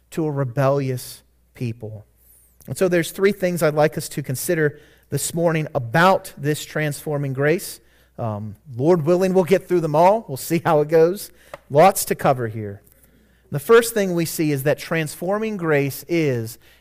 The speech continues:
a sovereign act. Transforming grace is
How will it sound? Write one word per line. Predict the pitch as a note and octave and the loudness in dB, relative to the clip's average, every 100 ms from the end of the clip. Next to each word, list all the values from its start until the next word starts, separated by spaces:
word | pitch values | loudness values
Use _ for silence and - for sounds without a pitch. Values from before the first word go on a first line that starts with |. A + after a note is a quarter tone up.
| _ | _
a | D3+ | -4
sovereign | C3+ - - D3 C#3+ A#2+ A2+ G#2 G#2 - _ | -2 -4 0 2 2 0 -8 -8 -12 -16 _
act. | A2+ G2+ F#2 _ _ _ _ _ _ _ _ _ _ _ _ | -8 -8 -12 _ _ _ _ _ _ _ _ _ _ _ _
Transforming | - E3 D3+ - F#3+ G#3+ G#3+ G#3 | -2 -2 -2 -6 0 2 2 -4
grace | D#3 D#3+ C#3+ C3 - - | 0 2 4 2 -4 -4
is | E3 C#3+ A#2 A2+ - | 0 2 0 -4 -10